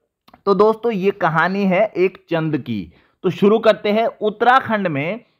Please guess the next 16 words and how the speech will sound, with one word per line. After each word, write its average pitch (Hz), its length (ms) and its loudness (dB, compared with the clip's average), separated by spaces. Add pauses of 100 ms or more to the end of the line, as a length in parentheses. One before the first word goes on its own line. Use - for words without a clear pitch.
(120)
झूसी 190 480 -2
प्रयाग 156 520 0
से - 160 -2 (180)
एक 226 320 0
शिव 202 320 -2
उपासक 131 640 -2 (120)
चंद 196 260 0
आया 95 460 -8 (360)
जो 180 220 2
सोमरस 196 800 0
को 196 200 -4
पीता 165 520 -4
था, 82 260 -14 (460)
ठीक 226 100 -4
है, 214 120 4
सोमरस 185 800 0